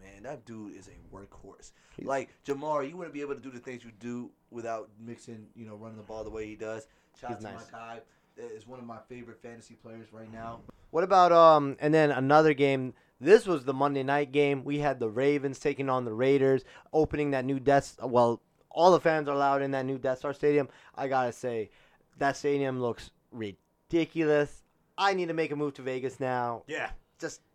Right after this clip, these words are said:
Speaker 2: um,
Speaker 3: How fitting was it that this game went into overtime and there was literally the series of events that happened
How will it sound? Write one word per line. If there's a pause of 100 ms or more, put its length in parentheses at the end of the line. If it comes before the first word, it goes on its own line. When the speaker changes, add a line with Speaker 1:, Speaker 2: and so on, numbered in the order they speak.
Speaker 2:
um, (200)
Speaker 3:
How
fitting
was
it
that
this
game
went
into
overtime (100)
and
there
was (440)
literally
the
series
of
events
that
happened